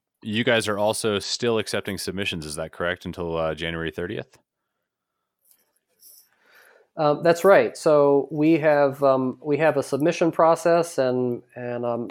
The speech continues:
Speaker 2: if, if, if listeners wanna go to new old images dot com, <clears throat> there's a, uh, submission process online.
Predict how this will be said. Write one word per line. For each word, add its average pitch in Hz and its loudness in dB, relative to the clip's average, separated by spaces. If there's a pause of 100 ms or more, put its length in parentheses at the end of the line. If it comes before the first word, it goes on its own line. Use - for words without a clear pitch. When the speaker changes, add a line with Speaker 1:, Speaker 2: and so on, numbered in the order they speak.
(140)
Speaker 2:
if, - -14
if, 123 -10 (120)
if 123 -8 (160)
listeners 151 2
wanna 135 0
go 131 2 (640)
to 131 0
new 135 2
old 127 0
images 127 -4
dot 117 -2
com, 120 -6 (200)
<clears throat> 151 0
there's 123 -2
a, 117 0 (500)
uh, 113 -12
submission 123 -8
process 131 -4
online. 131 -4